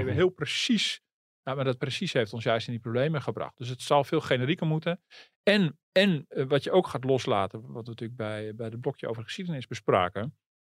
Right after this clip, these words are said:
Speaker 1: is, ja, de gedachte dat het een onderdeel is van die marktwerking. Eh, want een van de opties is ook van, ja,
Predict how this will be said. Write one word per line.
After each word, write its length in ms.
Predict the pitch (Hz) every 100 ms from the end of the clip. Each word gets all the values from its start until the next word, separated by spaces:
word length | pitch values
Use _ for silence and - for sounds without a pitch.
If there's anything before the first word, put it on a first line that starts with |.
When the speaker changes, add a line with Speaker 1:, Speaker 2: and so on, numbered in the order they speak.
| _ _
Speaker 1:
is, 340 | - 127 - - _ _ _ _
ja, 120 | 120
de 80 | 117
gedachte 480 | - 131 160 - 143
dat 180 | 131 -
het 100 | 127
een 120 | -
onderdeel 360 | 180 208 143 120
is 200 | 110 -
van 140 | 113
die 100 | 113
marktwerking. 680 | 143 208 - 123 - 90 85 _
Eh, 560 | - 117 117 113 113 113
want 160 | 123 -
een 180 | 170 165
van 120 | 127
de 80 | -
opties 360 | 131 - 131
is 140 | 147 147
ook 200 | 117 -
van, 140 | 151
ja, 140 | 117